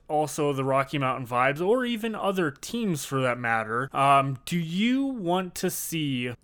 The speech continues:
that connection with the Monclova baseball team in Mexico for the Rocky Mountain Vibes? Now, I had, I had mentioned earlier that we have not seen any trades,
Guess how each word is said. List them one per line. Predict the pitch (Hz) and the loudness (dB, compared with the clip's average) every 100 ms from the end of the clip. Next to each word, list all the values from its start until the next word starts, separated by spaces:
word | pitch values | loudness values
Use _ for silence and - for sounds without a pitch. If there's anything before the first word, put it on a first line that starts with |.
| 156 | -10
that | 156 147 165 180 | -2 2 2 2
connection | 196 175 147 - - 143 139 | 0 2 2 0 -2 -2 -2
with | 135 135 - 139 | -2 -4 -6 -6
the | 139 135 | -4 -2
Monclova | 135 131 135 - 156 165 151 151 151 143 | -2 -2 -4 -2 0 2 4 4 4 4
baseball | 165 170 - 147 | 4 4 4 2
team | - 147 139 | 2 -2 0
in | 160 | 0
Mexico | 147 135 - 127 117 113 113 | 0 0 -4 -6 -4 -4 -8
for | - 165 170 | 2 4 6
the | 160 | 4
Rocky | 143 135 131 139 | 4 2 2 -2
Mountain | 127 117 117 | -4 -4 -8
Vibes? | 113 107 - - - | -6 -4 -6 -12 -10
Now, | 139 139 139 139 | -4 0 2 2
I | 143 147 | 2 0
had, | 160 139 131 - | 0 -2 -12 -8
I | 147 | -4
had | 143 143 | -4 -2
mentioned | 170 185 202 196 | -2 -2 -2 -2
earlier | 156 156 151 143 135 | 2 2 2 0 -2
that | 127 127 127 127 - | 0 0 0 -4 -4
we | 165 170 | 4 4
have | 143 127 131 | 4 -2 -4
not | 147 151 185 - | 2 4 4 2
seen | 196 170 | 0 0
any | 151 139 | 0 0
trades, | 123 - 185 190 185 185 165 | -4 -2 2 4 4 2 -2